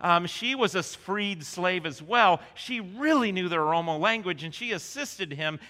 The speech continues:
in making that translation with all the idioms and everything. And finally, Onesimus was allowed to go back in and preach the gospel,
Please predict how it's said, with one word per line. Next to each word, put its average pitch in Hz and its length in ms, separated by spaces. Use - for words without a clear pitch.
in 185 140
making 208 360
that 160 200
translation 175 680
with 147 140
all 175 160
the 156 160
idioms 160 480
and 143 100
everything. 143 460
And 170 160
finally, 240 720
Onesimus 185 560
was 165 160
allowed 185 440
to 160 40
go 156 160
back 151 340
in 185 420
and 139 160
preach 185 360
the 147 80
gospel, 147 720